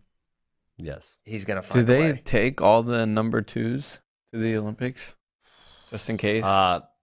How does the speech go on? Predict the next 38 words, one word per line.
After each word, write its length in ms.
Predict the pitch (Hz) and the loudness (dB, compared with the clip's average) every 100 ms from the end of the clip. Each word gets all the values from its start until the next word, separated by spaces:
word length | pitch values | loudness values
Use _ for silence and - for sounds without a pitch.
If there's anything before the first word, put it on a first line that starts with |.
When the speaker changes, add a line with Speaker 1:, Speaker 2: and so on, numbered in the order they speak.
| _ _ _ _ _ | _ _ _ _ _
Speaker 1:
they 160 | 90 98 | -8 -4
didn't 380 | 104 104 101 76 | -2 -2 -2 -2
in 100 | 98 | -2
my, 140 | 110 | 2
in 100 | 131 | 4
my, 260 | 139 147 165 | 8 10 10
in 100 | 156 | 8
my 180 | 165 240 | 6 6
era. 260 | 196 151 127 | 6 8 8
Nobody, 380 | 113 139 135 107 | 6 4 4 -2
<laughs> 40 | 95 147 | -2 -2
nobody 340 | 131 302 311 | 0 2 2
even 180 | 147 120 | 2 2
trained. 360 | 127 131 113 | 4 4 4
There 100 | 123 | 2
was 120 | 165 131 | 2 4
nobody 300 | 127 120 107 | 6 6 4
there. 400 | 101 104 67 - _ - | 6 6 4 -4 _ -6
I 40 | |
mean, 360 | 110 110 107 98 _ _ | -2 0 -2 -4 _ _
now 300 | 101 117 147 | 4 10 12
I 100 | 147 | 10
think 200 | 135 139 | 8 2
it's 120 | 113 104 | 0 2
more 200 | 113 107 | 2 4
regimented 640 | 107 110 117 120 110 123 | 2 2 0 -2 -2 -2
about 240 | 110 95 90 | 0 0 0
who's 260 | 117 107 | -4 -4
gonna 200 | 104 101 | -4 -4
show 200 | - 110 | 0 0
up 100 | 101 | 0
at 100 | 90 | -2
camp 340 | - 101 101 - | -8 -4 -4 -6
and 100 | 95 | -8
who's 140 | 98 | -8
gonna 140 | 101 95 | -8 -8
help 200 | 92 - | -10 -6
train. 420 | 95 92 117 | -6 -4 -4